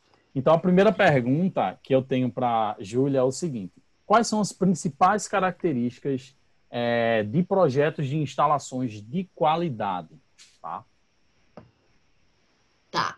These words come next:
Speaker 2: então vamos lá. É, quando a gente faz um projeto, nós como projetista, a gente passa horas e horas em cima de um projeto. Então, a gente sabe absolutamente tudo do que a gente
Speaker 1: Uhum.
Speaker 2: projetou, absolutamente tudo do que,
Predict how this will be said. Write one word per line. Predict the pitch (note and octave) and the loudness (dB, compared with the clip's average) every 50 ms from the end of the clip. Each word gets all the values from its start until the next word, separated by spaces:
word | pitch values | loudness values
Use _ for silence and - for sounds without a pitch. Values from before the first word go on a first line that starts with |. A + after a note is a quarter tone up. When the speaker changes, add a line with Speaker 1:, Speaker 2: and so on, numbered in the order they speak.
| - | -12
Speaker 2:
então | - E3 E3+ F3 E3+ - F#3+ F#3+ G3 F#3 | -12 -10 -10 -8 -2 0 2 2 2 0
vamos | G3 G#3 G#3+ A3 A3+ A3 | -2 0 2 2 2 2
lá. | F#3 A#2 - - - _ _ _ _ - G#2 G#2 - _ - | 2 2 0 -4 -12 _ _ _ _ -20 -18 -18 -18 _ -6
É, | - F3 E3 E3 E3 D#3 D#3 D3+ D3+ D3+ D3+ - _ _ | -4 -2 -2 -2 -2 -4 -4 -4 -6 -8 -10 -12 _ _
quando | - A#3+ B3+ D4 D#4 | 0 0 0 0 -2
a | A4+ E4+ | -2 0
gente | - B3 A#3 A#3+ A#3 - | 0 0 0 0 -2 -6
faz | - - G3 F#3+ G3+ G#3+ | -2 0 2 2 2 0
um | G#3+ G#3 | -2 -2
projeto, | - F3 D#3+ D#3 D#3 D#3+ E3+ F#3 G3+ G3+ - F#3 | -2 -2 -2 -2 -2 0 0 0 0 -2 -6 -6
nós | E3+ D#3+ F#3 F#3+ | -4 -4 -4 -4
como | - - F#3+ F3+ E3+ | -8 -10 -8 -8 -8
projetista, | E3 - E3+ D#3+ D#3+ D#3+ D#3+ - - - G3+ G3+ - - F#3 | -6 -6 -6 -4 -4 -6 -6 -8 -8 -8 -8 -8 -8 -10 -10
a | F3 | -8
gente | F3+ F3+ F#3 F#3 - _ _ | -8 -8 -8 -10 -12 _ _
passa | - F3+ F3+ G3+ G#3+ G#3 - - - G#3+ G3+ G3+ G3+ G#3 - _ _ _ _ _ _ _ _ _ _ _ _ | 0 0 2 2 0 -4 -8 -6 -2 -2 -2 -2 -4 -10 -18 _ _ _ _ _ _ _ _ _ _ _ _
horas | - G3+ A3 A#3 B3 B3+ C4 C4 B3+ C4 - - - _ - | 6 8 8 10 8 8 8 6 4 2 0 -8 -16 _ 2
e | A3 G#3+ | 4 6
horas | F#3+ F#3+ G3+ G#3 G#3 G#3 G#3 G3 G3 | 8 8 8 6 6 4 0 0 -2
em | G3+ G3+ G3 | -4 -4 -6
cima | - - G3 F#3+ F#3+ F#3 | -8 -8 -4 -2 -2 -2
de | F#3 G3 | -2 -4
um | F#3+ | -6
projeto. | - G3+ G3+ G3 E3 D3+ - - _ _ _ _ _ _ _ _ - | -4 -2 -2 0 0 -2 -6 -6 _ _ _ _ _ _ _ _ -20
Então, | - D#3+ D#3 F3+ F3+ | -12 -4 -2 0 2
a | F#3+ F#3+ | 2 2
gente | F#3 G3+ G#3 A3 A3 - | 2 0 0 -2 0 2
sabe | - G#3+ A3 A#3+ B3 C4+ C#4+ D4 D4+ D#4+ D#4+ - _ - | 4 4 4 4 0 -2 -2 -2 -4 -4 -8 -14 _ -14
absolutamente | A#3 A#3+ - - C#4 C4+ C4+ - C4 B3 B3+ C4 C#4 - _ _ - | -14 -10 -4 -4 -4 -4 -2 -4 -4 -2 -2 -4 -6 -8 _ _ -8
tudo | - C4+ C#4+ D4+ D#4+ E4+ - D#4 | -4 -2 0 0 0 -2 -2 -4
do | C4 D4 C#4+ A3 | -6 -6 -8 -10
que | - - B3 B3+ C4 B3+ A#3+ | -10 -8 -4 -2 0 2 2
a | A3+ G#3 | 2 4
gente | G3+ A3 A#3 - | 2 2 0 0
Speaker 1:
Uhum. | - | -2
Speaker 2:
projetou, | - A3+ G3+ F#3+ F#3+ F#3 - _ - A3 A#3 A#3+ A#3+ A#3+ A#3 | -4 -2 -2 -2 -6 -8 -10 _ 0 2 4 4 4 4 4
absolutamente | A3+ A3 A3+ - A3 G#3+ G#3 A3 G#3+ G#3 G#3+ A3 A3 A3 G#3 | 2 0 -2 -4 -4 -4 -4 -4 -4 -2 -2 -2 -2 -2 -4
tudo | G#3 B3 A#3+ A3+ A3+ A#3 | -6 -6 -4 -4 -4 -2
do | G#3+ A3+ | -2 -4
que, | G#3+ - - A#3 A#3+ A#3+ A3+ A#3 | -4 -6 -6 -4 -2 -2 -2 -4